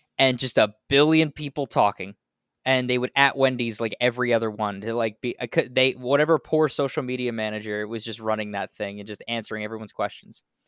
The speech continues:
And I, uh, okay, wait, no, the time, my timeline's a little weird because th-,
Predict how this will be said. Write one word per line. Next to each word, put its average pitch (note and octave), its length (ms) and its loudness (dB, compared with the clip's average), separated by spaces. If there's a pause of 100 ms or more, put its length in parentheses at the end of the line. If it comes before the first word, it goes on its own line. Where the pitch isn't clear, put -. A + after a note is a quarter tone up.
(680)
And A#2+ 440 2 (1400)
I, C#3 260 4
uh, A#2+ 360 4 (1300)
okay, E3 200 8
wait, D3 160 2
no, A#2+ 120 0
the A2 100 -10
time, D3 300 -2
my C3+ 120 -2
timeline's B2 420 -2
a A#2 40 -6
little G#2+ 180 -4
weird G2+ 240 -6
because A#2 220 -8
th-, - 120 -6